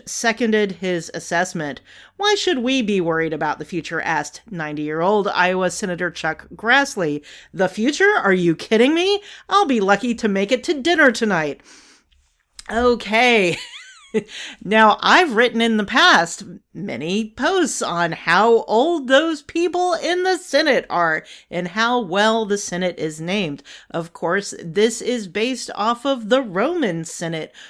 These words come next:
which was also named after the fact they were supposed to be a bunch of old guys. Senatus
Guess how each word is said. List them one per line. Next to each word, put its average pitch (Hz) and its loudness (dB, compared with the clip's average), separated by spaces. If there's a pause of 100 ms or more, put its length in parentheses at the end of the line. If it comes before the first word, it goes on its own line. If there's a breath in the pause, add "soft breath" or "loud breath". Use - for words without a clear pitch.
(100)
which 247 0
was 285 -2
also 262 0
named 208 0
after 208 0
the 240 -2
fact 226 0
they 226 2
were 240 -4
supposed 240 -2
to 247 0
be 220 -2
a 254 -2
bunch 208 -2
of 214 -2
old 185 -6
guys. 175 -2 (280 loud breath)
Senatus 226 2